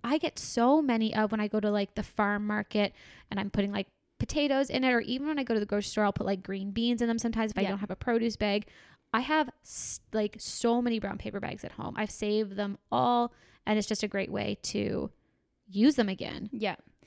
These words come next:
Speaker 2: And if like, I don't know, for people who go to Sobeys, they have those Sobeys brown paper bags. Have you seen those?
Speaker 1: Yeah,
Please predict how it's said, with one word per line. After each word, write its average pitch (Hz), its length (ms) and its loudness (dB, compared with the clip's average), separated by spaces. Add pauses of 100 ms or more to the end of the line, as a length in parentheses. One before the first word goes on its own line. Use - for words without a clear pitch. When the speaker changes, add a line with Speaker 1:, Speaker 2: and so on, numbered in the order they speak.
(260)
Speaker 2:
And 233 180 0
if 240 180 -2 (280)
like, 208 220 -2
I 196 120 -4
don't 202 120 -4
know, 202 120 -4
for 208 140 -6
people 202 240 -6
who 202 100 -2
go 196 120 0
to 180 80 0
Sobeys, 196 520 -2
they 190 120 -4
have 185 320 -6 (380)
those 190 180 -4
Sobeys 208 460 -6
brown 214 220 -6
paper 226 260 -6
bags. 226 260 -6
Have - 80 -16
you 208 100 -6
seen 190 160 -8
those? 202 100 -2
Speaker 1:
Yeah, 240 200 4